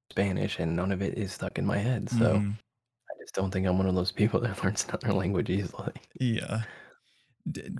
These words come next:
Speaker 2: the last thing on this, um, section, I guess, is, you know, you do YouTube, you do Twitch, you got your family, you got your job. Is it, is it hard to balance, to balance all of that? Like, do you have, I mean, that,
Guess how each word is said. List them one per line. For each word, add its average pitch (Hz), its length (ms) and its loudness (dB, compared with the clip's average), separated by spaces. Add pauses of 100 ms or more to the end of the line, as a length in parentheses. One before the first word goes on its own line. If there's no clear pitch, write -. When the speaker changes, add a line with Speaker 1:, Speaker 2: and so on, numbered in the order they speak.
Speaker 2:
the 131 140 -2
last 160 200 0
thing 131 120 -2
on 123 100 2
this, 123 240 -2 (160)
um, 107 380 0
section, 117 300 -4
I 113 60 0
guess, 110 420 -2
is, 113 480 0
you 117 80 -2
know, 113 100 2
you 117 140 2
do 123 140 2
YouTube, 110 680 0 (120)
you 117 100 -6
do 117 120 0
Twitch, - 680 -4
you 117 60 -6
got 117 80 0
your 123 80 -2
family, 107 380 0
you 110 60 2
got 107 120 0
your 113 80 -2
job. 104 320 -2
Is 110 140 0
it, - 80 -6
is 110 140 -4
it 104 80 -4
hard 113 340 -2
to 113 80 -6
balance, 110 600 -2
to 117 100 -8
balance 107 360 -2
all 127 200 0
of - 60 -2
that? 131 260 -6
Like, 110 160 -2
do 110 100 -4
you 113 80 -2
have, 110 260 -2 (680)
I 107 80 -2
mean, 104 320 0
that, - 180 -4